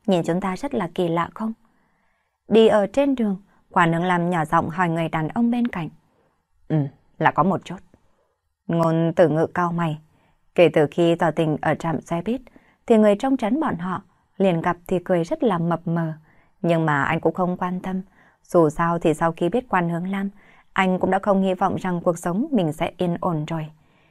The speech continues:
Chẳng qua là ánh mắt của người trong trấn nhìn bọn họ thật sự là rất kỳ quái. Cái loại ánh mắt đó giống như bọn họ chính là động vật quý hiếm ở trong vườn thú để cho người ta ngắm nhìn,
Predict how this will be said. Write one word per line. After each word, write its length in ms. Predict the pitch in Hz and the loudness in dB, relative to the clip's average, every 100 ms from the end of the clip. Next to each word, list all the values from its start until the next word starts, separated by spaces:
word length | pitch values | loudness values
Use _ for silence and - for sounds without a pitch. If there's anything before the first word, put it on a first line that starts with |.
| _ _ | _ _
Chẳng 200 | 196 151 | -2 0
qua 180 | 165 165 | 2 2
là 100 | 160 | 2
ánh 140 | 160 | 0
mắt 160 | 196 - | -4 2
của 100 | 185 | 2
người 180 | 160 151 | 2 0
trong 260 | 175 170 | -2 -4
trấn 260 | 170 170 226 | -2 0 2
nhìn 140 | 247 | 2
bọn 140 | 170 160 | 0 0
họ 220 | 170 - - | -2 -4 -4
thật 160 | 202 190 | -2 0
sự 200 | - 185 | 0 0
là 240 | - 185 175 | 0 -4 -4
rất 240 | 294 - | -6 -2
kỳ 140 | 208 156 | 0 0
quái. 380 | 165 165 196 - _ _ _ _ | -2 -6 -6 -14 _ _ _ _
Cái 120 | 180 185 | 4 6
loại 120 | 185 | 6
ánh 200 | 165 165 | 2 0
mắt 140 | 208 | 0
đó 260 | 170 160 175 | 2 2 2
giống 200 | 180 185 | 0 2
như 100 | 180 | 2
bọn 200 | 180 156 | 0 -2
họ 200 | 165 170 - - _ - | -2 -4 -4 -20 _ 0
chính 200 | 175 214 | 2 4
là 60 | |
động 200 | 190 170 | 2 2
vật 120 | 175 202 | 0 0
quý 120 | 170 | 0
hiếm 300 | 175 175 175 | 2 2 0
ở 160 | 226 185 - | 0 -2 -2
trong 240 | 175 180 | -4 0
vườn 220 | 180 156 | 0 0
thú 300 | 151 165 190 - | -2 -2 -2 -2
để 140 | 202 | -2
cho 180 | 156 247 | 0 -2
người 240 | 240 190 143 | 0 0 -4
ta 120 | 165 | -6
ngắm 300 | 170 175 185 294 | -6 -6 -6 -2
nhìn, 220 | 202 | -2